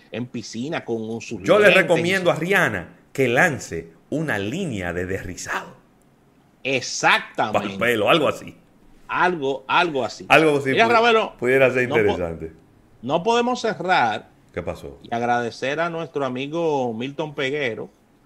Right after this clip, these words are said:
Speaker 1: y su, y su portal Actualizai.
Speaker 2: Sí.
Speaker 1: Estos numeritos que
Speaker 2: Ok.
Speaker 1: estoy viendo aquí que nos, eh, nos cede,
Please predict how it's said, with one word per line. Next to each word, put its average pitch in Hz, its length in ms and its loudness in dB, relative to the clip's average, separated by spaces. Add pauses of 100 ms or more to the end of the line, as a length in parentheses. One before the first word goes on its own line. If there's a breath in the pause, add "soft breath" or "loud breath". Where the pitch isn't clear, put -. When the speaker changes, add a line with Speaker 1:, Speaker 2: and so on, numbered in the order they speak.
(400)
Speaker 1:
y 107 140 -10
su, 101 760 -8
y 98 80 -12
su 107 180 -14
portal 113 560 -8 (180)
Actualizai. 123 920 0 (600)
Speaker 2:
Sí. 82 220 -8
Speaker 1:
Estos 160 360 2
numeritos 180 920 -2 (240)
que 110 80 -8
Speaker 2:
Ok. - 100 -8
Speaker 1:
estoy 127 180 2
viendo 139 440 2
aquí 131 320 -4
que 110 160 -4
nos, 101 440 -12 (560 soft breath)
eh, 98 200 -4
nos 104 300 -8
cede, 143 640 0